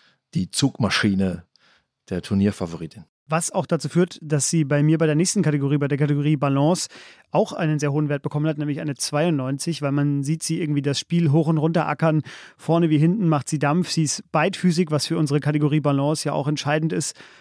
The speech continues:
Speaker 2: Und da so ein bisschen die acht Punkte, die fehlen, wäre jetzt vielleicht noch so das fehlende Kopfballspiel, das hatte ich ja aber schon erwähnt.
Speaker 1: Ja. Aber Balance haben wir diesmal gewechselt mit Autonomie in der Reihenfolge, ne? Nur, dass ich, äh, das richtig
Speaker 2: Ach so.
Speaker 1: verstehe. Ist ja,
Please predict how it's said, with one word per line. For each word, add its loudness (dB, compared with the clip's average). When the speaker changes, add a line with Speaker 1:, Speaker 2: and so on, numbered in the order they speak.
Speaker 2:
Und -2
da 2
so -2
ein -2
bisschen 2
die -2
acht -6
Punkte, 0
die -2
fehlen, 0
wäre 0
jetzt -2
vielleicht -4
noch -2
so -2
das -8
fehlende 0
Kopfballspiel, -6
das -6
hatte -2
ich -4
ja -2
aber -8
schon -6
erwähnt. -6
Speaker 1:
Ja. -4
Aber -6
Balance 0
haben -4
wir 0
diesmal -2
gewechselt -4
mit -2
Autonomie -4
in -8
der -6
Reihenfolge, -10
ne? 0
Nur, 0
dass -4
ich, -12
äh, -12
das -8
richtig -4
Speaker 2:
Ach 0
so. 2
Speaker 1:
verstehe. -8
Ist -6
ja, -2